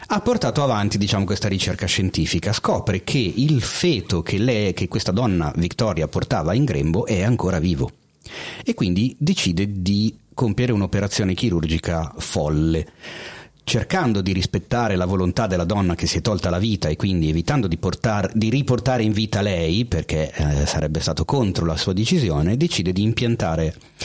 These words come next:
nella sua testa il cervello del feto che lei aveva in grembo. Chiaramente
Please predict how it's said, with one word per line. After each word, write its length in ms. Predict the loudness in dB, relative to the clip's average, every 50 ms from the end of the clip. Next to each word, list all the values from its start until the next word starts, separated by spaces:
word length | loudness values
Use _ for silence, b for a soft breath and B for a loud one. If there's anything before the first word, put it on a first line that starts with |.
| B B B
nella 240 | 0 2 2 2 0
sua 160 | 0 0 0
testa 340 | 0 0 -2 -2 0 0 0
il 100 | 0 2
cervello 480 | 2 0 0 2 0 2 2 2 2 0
del 200 | 0 0 -2 0
feto 400 | 0 -2 -2 -2 -4 -4 -6 -6 -10 _ _ _ _ -14 -4
che 120 | -2 0
lei 100 | 0 2
aveva 240 | 0 0 0 0 0
in 80 | 0 0
grembo. 440 | 0 0 0 0 0 0 -2 -8 -16 B B B B B B B B B B -4
Chiaramente 720 | -2 0 0 2 2 2 0 0 0 0 -2 -2 -2